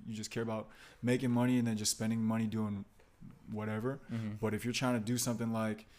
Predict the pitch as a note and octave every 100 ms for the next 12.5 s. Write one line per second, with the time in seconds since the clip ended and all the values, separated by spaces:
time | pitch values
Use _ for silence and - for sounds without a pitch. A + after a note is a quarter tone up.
0 | - - G#2 G2+ G#2+ A#2 A#2+ A#2+ A2 G#2
1 | G#2+ G#2+ A2+ A2 A#2 B2+ G#2+ G#2+ G#2+ -
2 | G2+ - - - - - - - - _
3 | - G#2+ A2 A#2 A#2+ A2+ A2 - A2+ G#2+
4 | F#2+ G2+ A#2 A#2+ A#2+ A#2+ B2+ C#3 C3+ G#2+
5 | E2+ - - - - - A#2 A#2 B2 A#2
6 | A#2+ A#2 A2+ A#2 A2+ A2 G#2+ A2 - -
7 | - - - _ - - G#2+ G#2+ - A2+
8 | A#2 A2 G#2+ G2+ A2 G2+ G#2+ A2+ A#2 A2+
9 | A2+ A2 A2 A2 G#2+ A#2+ - A2+ A2+ F#2
10 | G#2+ C#3+ - - - - - - G2 G2+
11 | A2+ A2+ A2 G#2+ G#2 G2+ A2+ G#2+ G2+ G#2
12 | G2+ - G#2 F#2+ G2